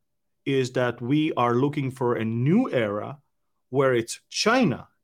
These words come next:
leading with Russia, and it's not going to be America anymore. Make sure you understand that, okay? Now, let's move to the situation in Ukraine right now.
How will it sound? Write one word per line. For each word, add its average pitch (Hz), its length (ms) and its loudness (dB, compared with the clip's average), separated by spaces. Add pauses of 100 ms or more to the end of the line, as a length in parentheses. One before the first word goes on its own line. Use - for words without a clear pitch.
(1400)
leading 123 560 0
with 107 140 -4
Russia, 104 480 -4
and 104 160 -6
it's - 340 -6
not 151 360 2
going 107 220 -6
to 110 100 -6
be 104 160 -6
America 95 480 -8
anymore. - 420 -16 (520)
Make 147 260 2
sure 151 200 2
you 127 160 2
understand 110 580 -4
that, 85 100 -12
okay? 147 380 -4 (120)
Now, 131 300 0 (1200)
let's 175 240 4
move 180 220 6
to 165 100 2
the 131 80 0
situation 131 640 0
in 117 120 0
Ukraine 110 500 -4
right 98 240 -8
now. 101 280 -8